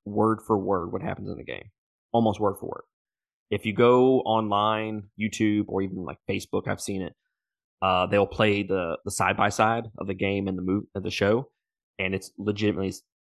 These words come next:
almost an exact copy of the game. So that, that scene in particular, I'm not gonna say it's, like, this huge character development thing that pushes the story forward, 'cause it's, it's not really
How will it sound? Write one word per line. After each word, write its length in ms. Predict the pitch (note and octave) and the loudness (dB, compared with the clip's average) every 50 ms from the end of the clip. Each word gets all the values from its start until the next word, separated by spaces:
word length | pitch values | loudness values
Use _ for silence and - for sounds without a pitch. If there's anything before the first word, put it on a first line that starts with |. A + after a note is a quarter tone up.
| _ _ _ _ _ _ _ _ _ _ - | _ _ _ _ _ _ _ _ _ _ 0
almost 380 | B2 A#2+ A#2+ A#2+ A#2 - - - _ | 2 4 6 4 4 2 -2 -8 _
an 160 | - A2 G#2 G2+ | 0 2 2 2
exact 340 | F#2+ G2 G2 G2 - - - | 2 0 -2 -2 -2 -4 -2
copy 500 | - G2 F#2 F2+ - E2+ D#2+ E2+ F2+ _ _ _ _ _ _ _ - | -2 -2 -2 -2 -4 -6 -6 -6 -10 _ _ _ _ _ _ _ -8
of 80 | F#2 | -6
the 60 | - - | -6 -6
game. 300 | - E2 A1+ - - - _ _ _ _ _ _ _ _ _ _ _ _ _ _ _ _ _ _ _ _ _ _ _ _ _ _ _ _ _ _ _ | -6 -6 -6 -8 -10 -16 _ _ _ _ _ _ _ _ _ _ _ _ _ _ _ _ _ _ _ _ _ _ _ _ _ _ _ _ _ _ _
So 260 | - - G#2 F#2+ F#2+ G2+ | 0 2 2 2 4 2
that, 200 | A2+ C3+ - - - | 2 2 2 2 2
that 200 | B2 C3+ - - | 0 0 0 2
scene 200 | - D#3 D3 C3+ | 2 4 4 4
in 60 | A2 | 2
particular, 580 | G#2 - - - C3+ - C#3 C#3 C#3+ C#3 - _ _ _ _ _ _ _ _ _ _ _ _ _ _ _ _ _ | 0 -2 -2 -2 -2 0 0 0 0 0 -2 _ _ _ _ _ _ _ _ _ _ _ _ _ _ _ _ _
I'm 80 | A#2+ C3+ | 2 2
not 100 | D3 C3+ | 4 4
gonna 100 | C3 A2+ | 4 4
say 200 | - - A#2+ A2 | 4 6 4 6
it's, 240 | G2+ G#2 G#2 - - | 4 2 0 -2 -2
like, 180 | G2+ G2 - - | -4 -4 -2 -2
this 140 | - G2 - | -4 -4 -4
huge 720 | - - - A2+ A2+ A2+ A2 A2 G#2+ G#2+ G#2 G2 - - - | -6 0 2 4 4 4 4 2 2 0 -2 -4 -6 -8 -2
character 300 | - G#2+ G#2 G2 - G#2 | 0 2 2 2 0 -4
development 480 | G2 F#2+ G#2 G2 C#2+ F#2+ G2+ F#2+ - - | -2 0 2 2 2 0 -2 -4 -4 -2
thing 300 | - G#2 G2 G2 G2 G2 | -2 0 0 0 0 -2
that 120 | - - - | -4 -2 0
pushes 320 | G#2+ G2+ - - G2 G2 | 0 0 0 -2 -6 -8
the 60 | F#2+ | -6
story 240 | - G#2 G2+ F#2+ F#2+ - - | -2 0 0 0 0 2 2
forward, 260 | G#2 G2+ G#2 G#2 G2+ - | 4 4 4 4 2 0
'cause 180 | G#2+ F#2+ - G2+ | -2 -4 -4 -8
it's, 160 | F#2+ - _ _ _ _ | -10 -12 _ _ _ _
it's 160 | G#2 - - | -8 -4 -2
not 140 | G#2+ G2+ - _ | -2 -2 -2 _
really 920 | F2+ F2+ F2 E2+ E2 E2 F#2 G2 F#2+ G2 A2+ A#2 B2+ B2+ B2+ C3+ C#3 - | -12 -16 -16 -16 -14 -10 -8 -4 -2 0 0 0 0 -2 -2 -4 -6 -8